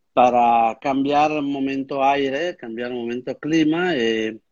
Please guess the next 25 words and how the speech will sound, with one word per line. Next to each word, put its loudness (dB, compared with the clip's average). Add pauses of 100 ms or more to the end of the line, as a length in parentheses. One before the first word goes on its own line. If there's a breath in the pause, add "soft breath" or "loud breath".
(540 soft breath)
y -2
tomé 0
un, 0
un 0
esp-, -2
eh, 2
aproveché 4
de 6
una 6
experiencia 4
en 2
Toscana, 0
en -2
el -4
mundo -2
del -2
vino, -2 (800)
eh, -4
conociendo 0
un 0
productor -2
de, -2
de, -6
de -6
Brunello, -4